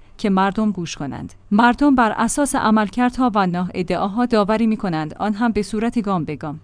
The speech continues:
مسائل مربوط به پوشش زنان و فیلترینگ و تحول در رسانهٔ رسمی و مسئلهٔ گزینش‌ها مشمول موضوعات اصلی برای برنامه‌ریزی نمی‌شوند. انجام اینها مقدمه‌ای برای اعتمادسازی و ایجاد شرایط مناسب برای برنامه‌ریزی است.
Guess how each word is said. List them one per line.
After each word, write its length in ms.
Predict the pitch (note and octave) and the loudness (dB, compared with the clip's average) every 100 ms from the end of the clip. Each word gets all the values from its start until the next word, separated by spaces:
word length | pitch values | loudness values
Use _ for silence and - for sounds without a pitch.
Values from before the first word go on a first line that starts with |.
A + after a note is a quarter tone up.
| _ | _
مسائل 480 | - B3+ D#4+ C#4 C#4 | 4 6 6 8 8
مربوط 460 | A#3+ F3+ E3 G#3+ - | 8 6 2 -2 0
به 100 | G3+ | 0
پوشش 400 | A#3+ - C4 B3+ | 0 -2 0 2
زنان 420 | G3 G3 A#3 C4 | 2 4 6 6
و 80 | A3 | 4
فیلترینگ 600 | G3+ A#3+ G3+ G#3 F3+ F#3+ F#3 | 2 0 0 0 2 2 2
و 100 | G3+ | 0
تحول 560 | G#3 F#3 D3+ F#3 B3 - | 2 0 0 2 0 2
در 140 | G3 F3+ | 2 4
رسانهٔ 540 | F#3 F#3+ B3+ C4 B3 | 2 4 6 6 6
رسمی 440 | G3+ F3+ - G#3+ | 4 2 4 2
و 120 | F#3+ F3 | 4 2
مسئلهٔ 560 | F3 F#3 A3 C4 B3+ | 2 2 4 4 4
گزینش‌ها 640 | A3 F#3+ G3 F3+ - B3+ | 2 2 2 2 2 4
مشمول 480 | B3 G#3+ - D4 C#4+ | 6 6 4 4 6
موضوعات 540 | B3+ A3 G3+ A3+ B3+ B3+ | 6 6 4 4 4 2
اصلی 440 | - F#3+ A3 A#3+ | 0 0 4 4
برای 360 | A#3 A3+ B3 B3 | 6 4 4 4
برنامه‌ریزی 720 | F#3 E3+ E3+ E3 D#3 D#3+ G3+ | 4 4 0 -2 -4 0 2
نمی‌شوند. 680 | G3+ C#3+ - C#3+ C3 C3+ - - - - | 2 0 -2 -6 -6 -8 -10 -20 -10 2
انجام 360 | G#3+ G3 A3+ | 2 4 4
اینها 400 | G3 A3 A3 A#3+ | 2 2 2 6
مقدمه‌ای 720 | B3+ G#3+ G3 F3+ F3 E3+ F3+ G3 | 6 6 2 2 2 2 0 2
برای 340 | A3 C4 B3+ | 4 4 4
اعتمادسازی 880 | A3+ A3 A3 F#3 F3 - F#3 - A#3+ | 2 2 2 2 0 0 0 2 2
و 140 | A3 - | 2 0
ایجاد 360 | G#3+ C4+ C#4 | 0 2 2
شرایط 480 | C4 C4 A#3+ B3 C4 | 2 4 4 4 4
مناسب 460 | A#3 G3+ F#3+ - G3+ | 4 6 2 2 2
برای 400 | G3+ A3 B3+ A#3 | 4 4 4 4
برنامه‌ریزی 760 | F#3 D#3+ D#3+ D#3 D#3 C#3+ F3+ | 4 2 0 -2 -6 -2 -2
است. 360 | D3 - - | -2 -6 -12